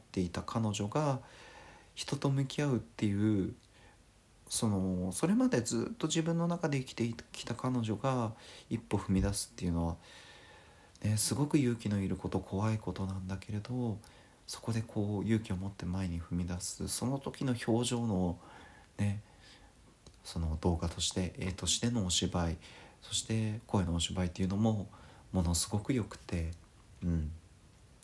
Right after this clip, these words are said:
で、みんなそれぞれ、その、まあ、ストーリーテラーとして、あの、ね、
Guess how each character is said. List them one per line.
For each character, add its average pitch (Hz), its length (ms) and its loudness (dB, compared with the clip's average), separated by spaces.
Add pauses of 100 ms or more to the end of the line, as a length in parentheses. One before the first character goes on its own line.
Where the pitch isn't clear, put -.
(300)
で、 110 220 -2 (440)
み 151 140 2
ん 196 100 4
な 226 140 0
そ - 180 2
れ 220 120 4
ぞ 170 160 4
れ、 92 320 2 (340)
そ 98 160 2
の、 92 380 2
ま 151 140 2
あ、 110 80 -2 (300)
ス - 140 -6
ト 151 100 2
ー - 40 4
リ 160 140 0
ー - 20 -10
テ 160 120 2
ラ 147 160 2
ー 104 40 -2
と - 120 -4
し - 220 -2 (140)
て、 87 440 0
あ 92 220 2
の、 82 680 0 (280)
ね、 131 160 0